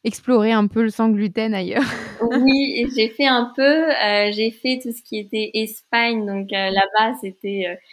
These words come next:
Speaker 2: j'ai pu remanger un McDo et <laughs> un Burger King, donc, euh, là, j'étais très contente. Et sinon, après, j'ai fait aussi, euh, Agadir, donc, euh, au Maroc,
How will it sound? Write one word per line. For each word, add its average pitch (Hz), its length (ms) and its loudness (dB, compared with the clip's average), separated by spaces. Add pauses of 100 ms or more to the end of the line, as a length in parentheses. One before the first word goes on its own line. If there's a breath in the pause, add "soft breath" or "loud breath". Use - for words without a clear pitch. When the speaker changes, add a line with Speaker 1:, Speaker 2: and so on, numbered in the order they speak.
(320 loud breath)
Speaker 2:
j'ai 208 180 -2
pu 240 180 0
remanger 240 540 2
un 214 140 2
McDo 220 540 0
et 214 80 2
<laughs> 240 200 4
un 214 60 6 (180)
Burger 220 300 4 (180)
King, 262 280 4
donc, 214 280 -2
euh, 202 160 0 (340 loud breath)
là, 233 200 4
j'étais 214 340 -2
très - 180 -6
contente. 254 500 0 (1080 loud breath)
Et 226 200 2 (140)
sinon, 240 240 -2
après, 240 380 2
j'ai 285 220 0
fait 220 100 -2
aussi, 226 440 -4
euh, 202 160 0
Agadir, 220 720 -4
donc, 208 320 -8
euh, 190 260 -4
au 208 80 -4
Maroc, 208 400 -2